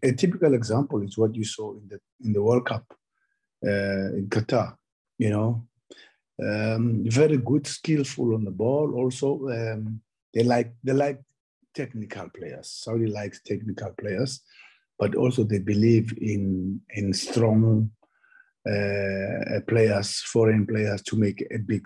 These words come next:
difference, uh, in, in, in the league. Um, comparatively to South Africa, we have nearly the same style of play, to be honest. Um, but, well, South Africa is a little bit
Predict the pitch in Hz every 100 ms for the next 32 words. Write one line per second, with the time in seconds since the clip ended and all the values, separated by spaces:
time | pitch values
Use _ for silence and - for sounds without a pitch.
0 | - 107 104 98 95 - - _ _ _
1 | _ _ _ - 107 107 - - 104 95
2 | - 107 98 - 104 95 98 110 107 -
3 | - - - _ _ _ _ - 143 151
4 | 147 - - _ _ 117 147 147 175 190
5 | 185 156 147 160 - 135 123 127 165 -
6 | 113 113 131 147 147 165 135 156 165 151
7 | 135 - - 135 131 156 139 127 113 -
8 | 143 139 - - 107 120 143 135 - _
9 | _ _ _ _ _ - 107 110 110 110
10 | 113 _ _ _ - 117 117 - 127 131
11 | 117 107 110 120 117 113 110 135 127 131
12 | 147 160 165 - 165 165 170 165